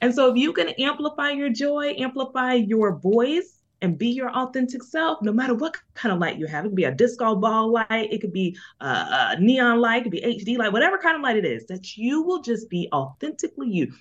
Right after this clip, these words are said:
So that is really what Jasmine Romaine, like the lettuce, mission is all about. To help those out there who wanna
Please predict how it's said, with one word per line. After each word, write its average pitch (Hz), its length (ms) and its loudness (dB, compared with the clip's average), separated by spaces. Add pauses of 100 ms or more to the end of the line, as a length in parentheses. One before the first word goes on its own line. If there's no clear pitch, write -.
(160)
So 196 140 6 (120)
that 339 260 2 (120)
is 247 500 6
really 320 460 0 (220)
what 180 300 0
Jasmine 233 840 0
Romaine, 214 320 2
like 208 160 -2
the 180 100 -2
lettuce, 185 560 -2 (260)
mission 220 460 4
is 147 240 -4
all 165 260 2
about. 147 380 -4 (320)
To 160 80 -4
help 226 600 4 (320)
those 285 320 6 (280)
out 233 300 0
there 135 480 -4 (140)
who 196 100 4
wanna 170 320 2